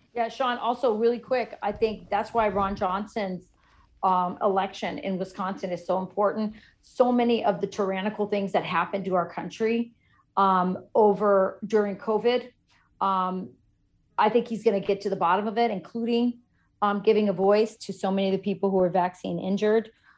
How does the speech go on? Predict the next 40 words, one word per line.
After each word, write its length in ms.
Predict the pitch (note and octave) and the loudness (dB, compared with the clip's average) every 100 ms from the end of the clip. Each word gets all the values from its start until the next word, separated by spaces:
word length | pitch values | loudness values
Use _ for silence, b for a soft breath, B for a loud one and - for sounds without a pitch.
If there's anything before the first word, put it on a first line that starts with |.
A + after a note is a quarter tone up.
| b | b
um, 200 | F3+ F3 | 0 0
people 260 | E3+ G#3 G3+ | -2 -4 -2
who 80 | F#3 | 0
lost 280 | F3+ F3+ - | 2 0 -2
their 100 | F3 | -2
jobs 360 | G3 F#3 G3+ | 2 2 2
because 320 | F#3 F#3 F#3 F3 | -2 -8 -8 0
they, 420 | F3+ F3+ F#3 - | 0 2 -2 -8
you 140 | - F#3 | -6 -2
know, 240 | F3 F3 F3 | 0 -2 4
followed 280 | F#3+ G3+ | 6 6
the 60 | G3 | 2
science 500 | G3 F#3 G3 G#3+ G#3+ | 0 0 0 -4 -6
and 100 | F3+ | -8
believed 300 | E3+ F3+ F#3 | -2 -2 0
they 120 | F#3 | -2
didn't 260 | E3+ G3 F#3+ | -2 -2 -2
need 160 | F#3 F3+ | -4 -6
to 80 | |
take, 420 | F3 - F#3+ G3+ - b b b b - | -8 0 0 0 -6 b b b b 0
um, 400 | G3 F#3+ F#3+ - | 4 4 2 -2
the 100 | F#3+ | -2
vaccine 600 | G3+ G3+ G#3 - G#3 A#3 | 4 4 2 -6 -4 0
because 320 | G#3 G3+ F3+ | -2 0 -4
they 100 | F3 | -2
were 120 | E3+ D#3+ | -4 0
healthy 420 | F#3+ F#3+ A3 F#3 | 0 0 -2 -4
or 100 | D3 | -6
had 80 | D#3 | -6
had 380 | F3 F#3 F#3+ - | 0 0 0 -6
natural 380 | G3 G3 - G3+ | -6 -6 -4 -2
immunities. 560 | G3+ G#3 G#3 G#3 G#3 - B B B | -2 0 -2 -2 -4 -6 B B B
Um, 140 | G3 | 2
there 100 | G#3 | 4
were 80 | G3+ | 2
so 320 | G3 - B3 | 0 0 2
many, 480 | B3 A#3+ A3+ G#3 - - | 4 4 2 -2 -8 -4
um, 300 | F#3 F3+ F#3 | -2 -2 -6
evil 300 | - B3+ B3+ | -2 0 0
things, 560 | B3+ A3 F#3+ - - - | 0 0 -2 -4 -10 -16